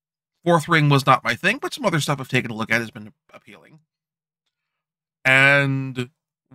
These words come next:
would love to have some romancif? I don't know what, what the appropriate, um,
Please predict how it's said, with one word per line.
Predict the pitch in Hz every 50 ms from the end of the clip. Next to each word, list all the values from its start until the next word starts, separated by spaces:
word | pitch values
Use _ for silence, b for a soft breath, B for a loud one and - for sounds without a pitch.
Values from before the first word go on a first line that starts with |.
| 123 120
would | 123 131 139 135
love | 147 143 127 131 135 151 170 156 147
to | 139 160 147
have | 139 - 139 143 147 147 147 151 143 127
some | - - - - - 139 135 139 139 139 135 135 131 131 127 123 117 _ _ _ _ _ _ _ _ _ _ _ _ _ _ _ _ _ _ _ _ _ _ _ _ _ _ _ _ _ _ _ _ _ _ _ _ _ _ _ _ _ _ _ _ _ 131
romancif? | 135 143 139 139 143 175 208 - - 339 - - - _ _ -
I | - - 202 220
don't | 160 175 185
know | 190 180
what, | 175 180 - 165
what | 156 156 156 151
the | 151
appropriate, | 147 147 - 165 165 156 156 156 151 156 151 _ -
um, | 135 135 131 131 131 131 131 131 127